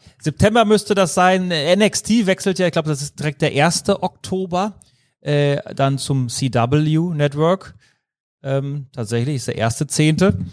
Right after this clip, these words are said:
Und dann eben werden in den letzten drei Monaten des Jahres, wissen wir ja auch, äh, Raw und SmackDown beide am U S A Network laufen.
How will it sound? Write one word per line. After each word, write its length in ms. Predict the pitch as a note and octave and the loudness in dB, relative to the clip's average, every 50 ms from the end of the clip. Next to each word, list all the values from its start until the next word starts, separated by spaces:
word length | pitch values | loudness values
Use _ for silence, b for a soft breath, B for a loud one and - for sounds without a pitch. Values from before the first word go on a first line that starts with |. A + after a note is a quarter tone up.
| B B B B _ _ _ _ | B B B B _ _ _ _
Und 120 | A#2+ A#2+ | -6 -2
dann 140 | C3 C3 C3+ | -2 -2 0
eben 560 | B2+ C3+ C#3 C#3 C#3 C#3 C#3 C#3 C#3+ C#3+ B2+ | 2 2 2 2 2 0 0 -2 -4 -4 -2
werden 680 | C3+ C3+ C3+ C3+ C3+ C#3 C#3+ C#3 C#3 C#3 C3+ C3+ B2+ B2 _ _ _ _ | 0 2 2 2 2 0 -2 -2 -4 -6 -8 -12 -18 -20 _ _ _ _
in 480 | - B2 B2 A#2+ B2 B2+ B2+ - D3+ | -20 -20 -20 -20 -20 -20 -12 -6 -2
den 100 | D3 D3 | 0 0
letzten 300 | C#3+ D3 C#3+ - - D#3+ | 0 0 -2 -4 -6 -4
drei 180 | C3 C3+ C#3 C3+ | 0 2 2 2
Monaten 400 | C#3 C#3 C#3+ D3 C#3+ C#3 - C#3 | 2 2 2 2 2 0 0 -2
des 180 | C3 A#2+ - - | -4 -4 -2 0
Jahres, 400 | C#3 C3+ C#3+ D3 D3 D#3 C#3+ C3+ | 2 2 2 2 2 0 0 0
wissen 200 | C#3+ C3 B2 C#3 | -2 -2 0 0
wir 100 | C3+ C3+ | 0 2
ja 120 | B2+ A#2+ A#2+ | 2 2 2
auch, 280 | B2 C3 C#3 C#3 - | 2 2 0 0 -4
äh, 40 | C3 | -2
Raw 380 | C3 C3 B2 A#2+ C3 C#3+ D3 D3+ | -2 0 2 4 4 4 4 4
und 80 | D3 | 2
SmackDown 560 | C3 - - C#3+ C3+ - - D3 C#3+ D3 C#3+ | -2 -2 -2 -4 -2 -2 -2 0 0 0 0
beide 240 | B2+ C3 C3 C#3 C#3 | 0 2 2 2 2
am 140 | B2 A2+ A2+ | 0 0 0
U 160 | G#2+ G#2 G2+ | -2 -2 -2
S 120 | G2 G2 - | -2 -4 -4
A 80 | A2 | -4
Network 480 | G#2 G#2 G#2 G#2+ F#2 - G2 A2 G#2 - | -4 -4 -6 -6 -6 -4 -4 -4 -2 -2
laufen. 520 | A2+ G#2 F#2 G2 G#2+ - - C3 C3+ C3 | -2 -2 -2 -2 -2 0 0 0 -2 -2